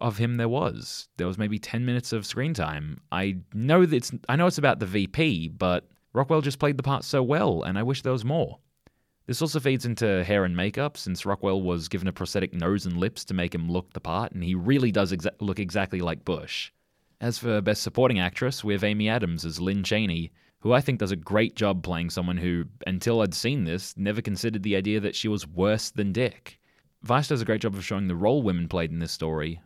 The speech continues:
When Dick was at his lowest point, drinking himself stupid in Wyoming, Lynn forces him to get his act together.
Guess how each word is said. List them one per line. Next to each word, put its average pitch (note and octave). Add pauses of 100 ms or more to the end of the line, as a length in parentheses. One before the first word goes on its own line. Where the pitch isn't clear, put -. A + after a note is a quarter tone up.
When G2+
Dick A#2
was A#2
at A#2
his G2+
lowest G2+
point, C3
drinking F#2+
himself G2
stupid F#2+
in G2+
Wyoming, F#2+
Lynn A2
forces B2
him C3
to C3+
get B2
his A#2+
act C#3
together. D#2